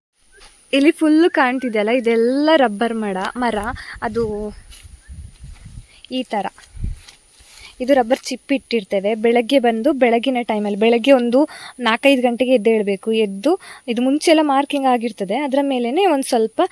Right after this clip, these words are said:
ಈ ತರ ತೆಗಿಬೇಕು. ತೆಗ್ದ್ಮೇಲೆ ಇದು ಹಾಲು ಬರ್ತಾ ಇರ್ತದೆ. ಒಂದು ಹನ್ನೊಂದು ಗಂಟೆ, ಆ, ಟೈಮಿಗೆ, ಅಂದ್ರೆ ಮಧ್ಯಾಹ್ನ ಹನ್ನೊಂದು ಗಂಟೆ ಆಗುವಾಗ, ಆ, ಯಾ-, ಹಾ, ಏನಂತ ಹೇಳಿದ್ರೆ ಇದು,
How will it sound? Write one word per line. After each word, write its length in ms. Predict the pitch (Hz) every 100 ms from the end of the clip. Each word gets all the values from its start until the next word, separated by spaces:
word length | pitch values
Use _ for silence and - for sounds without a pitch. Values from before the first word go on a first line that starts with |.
| - - -
ಈ 40 |
ತರ 160 | 208 233
ತೆಗಿಬೇಕು. 520 | - 254 240 208 185
ತೆಗ್ದ್ಮೇಲೆ 400 | - 240 226 254
ಇದು 100 | 285
ಹಾಲು 260 | 254 226 240
ಬರ್ತಾ 300 | 214 202 240
ಇರ್ತದೆ. 300 | 233 208 254
ಒಂದು 220 | 254 240
ಹನ್ನೊಂದು 460 | 240 240 285 339 311
ಗಂಟೆ, 460 | 277 262 - 262 262 - - -
ಆ, 140 | 247
ಟೈಮಿಗೆ, 520 | 247 - 247 294 247 285
ಅಂದ್ರೆ 180 | 247
ಮಧ್ಯಾಹ್ನ 380 | 247 233 220 277 277
ಹನ್ನೊಂದು 380 | 247 233 226
ಗಂಟೆ 320 | 220 214 202 226
ಆಗುವಾಗ, 440 | 214 208 214 202 370 - - -
ಆ, 340 | 247 233 233 247 - -
ಯಾ-, 340 | 247 247 240
ಹಾ, 520 | - 277 254 240 240 240
ಏನಂತ 340 | 240 240 226
ಹೇಳಿದ್ರೆ 560 | 254 226 247 269 233 220
ಇದು, 240 | 214 208